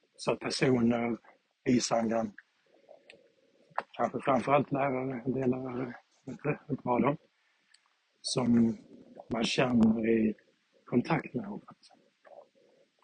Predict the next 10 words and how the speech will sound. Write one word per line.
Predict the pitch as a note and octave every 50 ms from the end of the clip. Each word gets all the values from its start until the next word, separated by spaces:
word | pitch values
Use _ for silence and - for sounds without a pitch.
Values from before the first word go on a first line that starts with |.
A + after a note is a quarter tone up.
| _ _ - A2+
Eh, | A2 G#2 G2+ G2+ G2
och | - - - -
det | A2 C#3 D3 C3+
är | B2 A#2
väldigt, | A2 G#2+ A#2+ A2 A2 A2+ A2 - - - _ _ - - - _ _ _ _ _ _ _ _ _ _ _ _ _ _ _ _ _ _ _ _ _ _ _ _ _ _ _ _
så | - - -
jämte | B2 C3 C#3 C#3 C3 B2 - -
då | D3+ D#3+ D3
de | C3 A#2+ B2+
andra | C3 B2 A2+ G2+